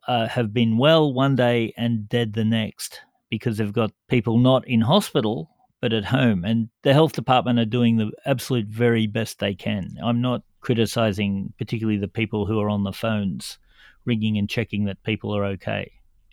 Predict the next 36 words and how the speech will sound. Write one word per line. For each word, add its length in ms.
It's 200
a 80
horrible, 540
horrible 400
job, 320
and 360
it 220
hasn't 380
been 180
made 240
any 200
easier 480
by 260
the 180
attitude 640
of, 360
"We 140
must 280
open 260
by 180
Christmas 420
because 320
Christmas 420
is 140
important." 560
It's 240
really 680
only 380
important 640
for 120
people 320
to 60
be 200
out 220
for 140
retailers, 840